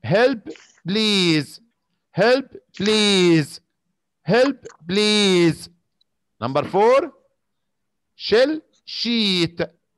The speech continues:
shell sheet. خلصت.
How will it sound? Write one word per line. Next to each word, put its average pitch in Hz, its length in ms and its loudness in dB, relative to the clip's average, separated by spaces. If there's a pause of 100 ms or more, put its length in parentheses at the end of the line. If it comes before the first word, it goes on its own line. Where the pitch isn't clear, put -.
(100)
shell 269 420 0 (180)
sheet. 202 800 -2 (1800)
خلصت. 170 720 -4